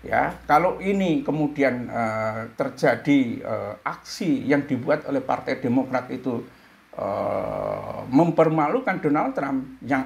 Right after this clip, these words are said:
artinya mungkin dipandang oleh sebagian kulit putih adalah mempermalukan kulit putih, mungkin terjadi perang saudara betul-betul akan meledak di Amerika.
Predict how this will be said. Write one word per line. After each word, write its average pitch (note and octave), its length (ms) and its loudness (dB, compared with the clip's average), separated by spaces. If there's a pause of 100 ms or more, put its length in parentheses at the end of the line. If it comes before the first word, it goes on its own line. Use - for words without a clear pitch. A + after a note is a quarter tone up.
artinya C3+ 400 2
mungkin D#3+ 400 0
dipandang D3+ 1040 0
oleh E3 160 0
sebagian C3+ 400 0
kulit C3+ 320 0
putih B2+ 320 -4
adalah A#2+ 240 0
mempermalukan C3 800 2
kulit D3 240 0
putih, F3+ 320 -4 (560)
mungkin G3+ 320 2
terjadi C3 640 -2 (240)
perang B2+ 320 2
saudara A#2+ 400 0
betul-betul A#2 480 -4
akan A2+ 320 0
meledak A2 560 -2
di A2+ 160 -4 (320)
Amerika. G2+ 560 -6